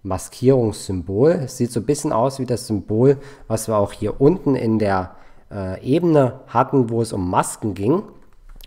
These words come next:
Und genau das machen wir auch. Wir maskieren jetzt das Bild und zwar mit der Farbe Weiß und Schwarz.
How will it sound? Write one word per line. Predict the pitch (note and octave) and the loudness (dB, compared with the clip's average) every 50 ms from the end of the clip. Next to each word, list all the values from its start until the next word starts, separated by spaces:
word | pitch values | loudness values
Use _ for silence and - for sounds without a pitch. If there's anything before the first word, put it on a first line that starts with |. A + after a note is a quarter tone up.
| - | -6
Und | - C3 - | -4 -2 0
genau | - A#2+ A#2 A#2 D3 | 2 4 4 6 6
das | D#3 C3 - | 4 4 2
machen | - A#2+ C3+ - D3+ D3+ | 2 2 2 2 2 -2
wir | D3 C3+ C3+ | 0 0 0
auch. | B2+ - - | 0 0 0
Wir | C3 A2+ | -2 0
maskieren | G#2+ G#2 G#2 - - - - - C3 C#3 C#3+ C3+ | 0 0 -2 -2 -8 -14 -2 2 4 4 4 4
jetzt | B2 A#2+ - - - | 2 0 -4 -6 -10
das | G#2 F#2+ - | -10 -10 -10
Bild | - _ D3+ D3+ C3+ C#3+ D#3+ - - - - - - - - | -4 _ 4 4 4 4 2 -2 -12 -18 -20 -20 -20 -18 -12
und | - G#2+ | -10 -10
zwar | - - A#2+ A#2+ | 0 2 4 4
mit | B2+ B2+ B2 | 4 4 4
der | - G#2+ G2 | 2 0 0
Farbe | - - - G#2+ G2+ G#2+ A#2 A#2 A#2+ A2+ A2+ - - _ _ _ _ _ | -2 -4 0 2 4 4 4 2 -2 -4 -6 -12 -20 _ _ _ _ _
Weiß | F2 F#2 F#2 F#2+ G#2 A2 A2 - - | -6 -4 -2 0 0 0 0 -4 -10
und | - A2+ F#2 | -10 -10 -10
Schwarz. | - - - F#2 E2 E2 E2 D2 - - - - - | -10 -10 -8 -6 -6 -4 -4 -6 -6 -10 -14 -14 -14